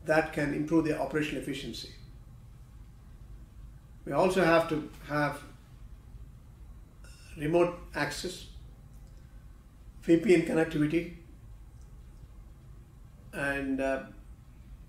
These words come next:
ensuring we enhance the methodology in terms of software procurements as well as hardware procurements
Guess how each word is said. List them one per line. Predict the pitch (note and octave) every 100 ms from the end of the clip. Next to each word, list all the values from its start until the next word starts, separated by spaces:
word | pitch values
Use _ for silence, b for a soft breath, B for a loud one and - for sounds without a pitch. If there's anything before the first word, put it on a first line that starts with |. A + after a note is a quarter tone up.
| - -
ensuring | D3+ D#3 G3+ F#3 D3+ - - - - - - - - - - - - - - - - - - - - - -
we | D3+ D3 C#3+ D3+ - - - - - - - - - - - - - D3
enhance | D#3 F3+ F3+ -
the | D3 C#3+ - - - - - - - - - - - - - - - - - - -
methodology | D#3 E3 E3+ D#3 - - - - - D#3
in | C#3+
terms | D#3 D3 C#3+
of |
software | - D#3 D#3+ - E3
procurements | D#3 D3 D3+ D3 D3 -
as | D3 - -
well | D3
as | C#3+
hardware | D3+ D3+ C#3+ D3
procurements | C#3+ B2+ D3+ B2 A2+ -